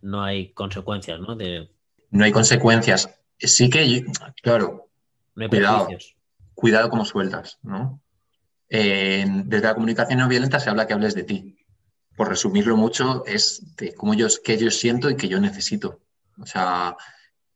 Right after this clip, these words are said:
Speaker 2: y no vale decir, "Necesito que tú", porque entonces ya estás hablando del otro.
Speaker 1: <laughs> Ah, me encanta,
Speaker 2: En el
Speaker 1: me
Speaker 2: momento
Speaker 1: encanta.
Speaker 2: que dices, "Siento que", ya no estás hablando de un sentimiento, eso es una pista.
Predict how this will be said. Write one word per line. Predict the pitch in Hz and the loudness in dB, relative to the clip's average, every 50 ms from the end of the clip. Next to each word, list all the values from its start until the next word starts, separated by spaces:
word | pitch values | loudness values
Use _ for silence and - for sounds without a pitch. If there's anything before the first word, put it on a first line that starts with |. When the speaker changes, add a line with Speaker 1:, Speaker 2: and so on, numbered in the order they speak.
| _ _ _ | _ _ _
Speaker 2:
y | 113 113 107 | -6 -2 0
no | 107 107 | 0 2
vale | 107 117 113 | 2 2 2
decir, | 110 104 - - 110 101 | 2 0 0 -2 0 2
"Necesito | 104 101 - - 101 - - - 104 101 | 2 2 2 0 -4 -4 -2 -2 -2 -2
que | - 95 | -2 -4
tú", | - - 113 110 104 - - _ _ _ _ _ _ | 0 0 0 0 -2 -4 -10 _ _ _ _ _ _
porque | _ - 101 | _ -8 -6
entonces | 98 98 101 | -4 -2 -2
ya | 98 | -2
estás | 95 - 95 90 | -2 -4 -4 -2
hablando | 90 95 90 90 90 | -2 -4 -4 -4 -2
del | 95 110 | 0 0
otro. | 113 107 - 98 - - | 0 0 -2 -6 -8 -10
Speaker 1:
<laughs> | - - | -4 2
Ah, | - 165 156 - - 226 | 2 4 4 4 4 4
me | 202 147 - | 4 4 2
encanta, | - - 117 113 113 110 104 | 0 0 0 0 0 0 2
Speaker 2:
En | 120 | 4
el | 123 | 6
Speaker 1:
me | 123 | 6
Speaker 2:
momento | 127 139 151 175 175 | 6 6 6 4 4
Speaker 1:
encanta. | 175 165 | 4 4
Speaker 2:
que | 160 | 2
dices, | 156 - 156 - | 2 2 0 2
"Siento | - 160 151 151 156 139 131 | 2 2 2 4 4 2 4
que", | 139 151 175 220 - - - _ _ _ _ _ _ _ _ _ _ _ _ _ - | 4 2 0 0 -4 -8 -16 _ _ _ _ _ _ _ _ _ _ _ _ _ -8
ya | - 131 120 123 139 156 139 | -2 0 2 2 2 2 2
no | 135 127 | 2 2
estás | 131 131 - 123 120 | 2 2 2 0 0
hablando | 117 117 117 113 110 | 2 2 2 0 0
de | 110 | -2
un | 110 | -2
sentimiento, | - - 104 101 110 104 101 101 101 - - 101 95 95 92 - | -2 -2 -2 0 0 2 2 0 0 -2 -4 -4 -6 -6 -10 -12
eso | 135 - - 127 | -12 -10 -6 -6
es | - - | -4 -2
una | 120 110 104 - | -2 -2 -2 -2
pista. | - - - - 90 - | -4 -8 -8 -8 -10 -12